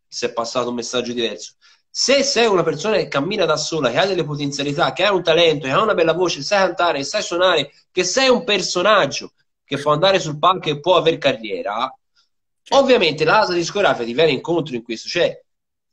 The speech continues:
Speaker 1: no, no, non, non si sta par-, quelle cifre che ho detto non sono
Speaker 2: Ah.
Speaker 1: cifre che
Speaker 2: Oh.
Speaker 1: penso si possa
Speaker 2: Certo.
Speaker 1: permettere nessuno.
Speaker 2: Perché magari
Speaker 1: Però si trova un equilibrio.
Speaker 2: trenta euro, cioè, partiamo
Speaker 1: No,
Speaker 2: da cose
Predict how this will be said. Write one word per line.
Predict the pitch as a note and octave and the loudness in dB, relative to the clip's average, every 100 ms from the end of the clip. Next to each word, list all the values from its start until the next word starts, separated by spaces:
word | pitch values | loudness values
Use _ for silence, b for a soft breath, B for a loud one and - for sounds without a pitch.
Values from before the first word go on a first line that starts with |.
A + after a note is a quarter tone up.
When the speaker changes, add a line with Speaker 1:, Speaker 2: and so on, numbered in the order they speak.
| _ | _
Speaker 1:
no, | D#3+ E3+ D#3+ | -2 -2 0
no, | F#3 F#3 _ - | -4 -6 _ -18
non, | F#3+ F#3+ D#3+ D#3+ E3+ E3+ | -10 -6 -2 -2 -2 -2
non | E3 E3 | 0 0
si | D#3+ D#3 | -2 -4
sta | - A3 | 0 0
par-, | G#3+ F3 - - - | 2 0 -2 -14 -10
quelle | C#3 | -4
cifre | B2 E3+ C#3+ | -4 -2 2
che | D3 | 2
ho | |
detto | D3+ D3 - A#2 | 2 0 -2 -6
non | A2+ | -8
sono | A2+ F3 F3+ | -6 0 4
Speaker 2:
Ah. | G3 | 4
Speaker 1:
cifre | - C#3 - C3 B2 A2+ _ _ _ | 2 -4 -2 0 0 0 _ _ _
che | - | -2
Speaker 2:
Oh. | D3 | 4
Speaker 1:
penso | E3+ E3 D3 | 4 4 -2
si | D3 | 0
possa | D#3+ D#3+ | 0 2
Speaker 2:
Certo. | D#3+ D#3+ | 2 2
Speaker 1:
permettere | D3+ D3 D#3+ | 2 2 2
nessuno. | D#3+ - D#3+ C#3 A2+ _ _ _ _ _ _ | 2 0 -4 -6 -8 _ _ _ _ _ _
Speaker 2:
Perché | - D#3+ G3 | -8 -4 0
magari | F#3 F#3 G3+ F#3+ | 2 2 2 2
Speaker 1:
Però | G#3+ | 2
si | C4+ G#3 D#3+ | 0 -2 -2
trova | F3 A#3+ G#3 | 0 4 4
un | E3+ | 2
equilibrio. | C#3 C#3 C3 B2+ B2 | 0 0 0 0 -2
Speaker 2:
trenta | - G#3+ - _ | -6 -6 -10 _
euro, | - - G#3 G#3 | -8 -6 -8 -10
cioè, | G3+ D#4 - - _ _ _ _ _ _ _ _ _ _ - | -12 -12 -12 -14 _ _ _ _ _ _ _ _ _ _ -16
partiamo | D#3+ A3+ A3 | -6 2 6
Speaker 1:
No, | A#3+ G3+ F3 C#3 | 6 6 6 2
Speaker 2:
da | |
cose | A#3+ | -2